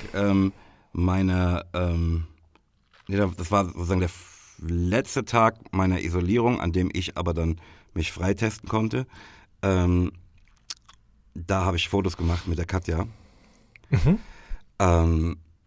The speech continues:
Speaker 1: und ey, da ist mir nochmal klar geworden, das ist halt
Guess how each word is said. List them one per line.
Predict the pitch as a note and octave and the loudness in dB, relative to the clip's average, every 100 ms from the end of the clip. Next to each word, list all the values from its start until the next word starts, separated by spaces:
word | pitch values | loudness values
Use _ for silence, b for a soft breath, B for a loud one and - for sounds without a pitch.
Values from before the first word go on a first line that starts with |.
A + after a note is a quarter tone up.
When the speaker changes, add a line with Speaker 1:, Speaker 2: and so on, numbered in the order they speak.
| _ _ _ _ _ _ _ _ _ | _ _ _ _ _ _ _ _ _
Speaker 1:
und | F#2 F#2 | -2 -2
ey, | - F#2 | -2 -4
da | E2+ | -4
ist | - - | -8 -8
mir | E2+ | -6
nochmal | F2 E2 | -4 -6
klar | D#2+ E2+ D#2+ | -8 -10 -10
geworden, | D#2 D#2 D#2+ D#2 | -10 -10 -10 -12
das | - - | -14 -16
ist | - - E2 | -16 -14 -12
halt | E2+ - | -12 -14